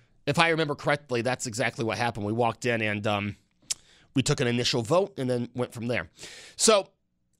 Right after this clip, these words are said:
I'll continue taking calls because this case is playing out, like I said. And if we get any update, Josh will wave me down and we'll go to A B C, uh, for the latest. But I, I just think it's, it's fascinating. I mean, this is a, a, a, a case taking place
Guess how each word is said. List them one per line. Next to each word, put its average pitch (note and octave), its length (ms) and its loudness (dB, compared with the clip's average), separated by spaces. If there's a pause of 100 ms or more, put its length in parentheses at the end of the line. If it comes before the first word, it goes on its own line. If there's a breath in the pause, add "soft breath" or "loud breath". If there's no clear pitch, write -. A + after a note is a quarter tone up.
I'll B3 140 4
continue G#3+ 380 0
taking F#3 280 2
calls F3 320 2
because D3+ 360 0
this D#3+ 160 -2
case E3 400 0
is D#3+ 220 2
playing D3+ 320 0
out, D3 220 0
like C#3+ 180 0
I C#3 80 0
said. C#3+ 420 0 (880)
And D3 260 4
if C#3 100 -4
we D#3 100 2
get E3 220 2
any E3+ 220 4
update, C#3 480 0 (340 soft breath)
Josh D3+ 360 2
will D3+ 120 2
wave D#3 160 6
me C#3+ 100 0
down D3 300 2
and B2 100 0
we'll B2+ 120 0
go C#3 120 2
to C#3 160 0
A C#3+ 60 2
B C3 120 0
C, C3+ 420 -2 (260 soft breath)
uh, C3 180 4
for D3 180 -2
the C3 80 -2
latest. C3 360 2
But F#3+ 100 -2
I, - 220 0
I A#3 40 2
just A3+ 220 -2
think A3+ 120 0
it's, F3 160 0
it's - 260 0
fascinating. D3 540 0
I - 20 -4
mean, C3+ 120 -4
this F3+ 160 0
is F3+ 140 0
a, D#3 220 4 (560 loud breath)
a, F3 40 2
a, D3+ 420 2
a D3 80 2
case F#3+ 340 0
taking E3+ 300 0
place B2+ 360 -2